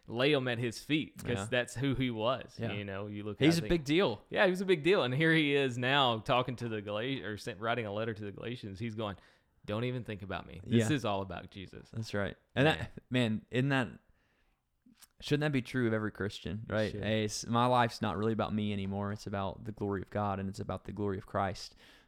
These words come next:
Speaker 2: Um, we should be convicted
Speaker 1: Mm-hmm.
Speaker 2: and encouraged by this greeting, right? Convicted of all the times I make things about me, and encouraged that I, just like Paul,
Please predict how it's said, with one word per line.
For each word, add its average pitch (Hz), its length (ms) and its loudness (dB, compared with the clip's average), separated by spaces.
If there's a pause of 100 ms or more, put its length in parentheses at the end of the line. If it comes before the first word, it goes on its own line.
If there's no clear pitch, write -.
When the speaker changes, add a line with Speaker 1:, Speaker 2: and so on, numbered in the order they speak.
(140)
Speaker 2:
Um, 104 400 -6 (800)
we 120 140 2
should 110 240 -2
be 104 360 -4 (280)
convicted 113 680 -4 (360)
Speaker 1:
Mm-hmm. 104 180 -6
Speaker 2:
and 123 160 6
encouraged 113 640 0
by 104 140 -2
this 95 180 -4
greeting, 76 460 -8
right? 107 340 -2
Convicted 113 560 0 (420)
of 113 120 0
all 117 120 4
the 123 80 0
times 117 300 0
I 117 60 2
make 117 240 -2
things 107 240 -4
about 104 200 -6
me, 110 220 -4
and 110 100 -4
encouraged 131 580 -2
that 104 140 0
I, 127 580 2
just 120 200 -6
like 143 160 -4
Paul, 120 480 -2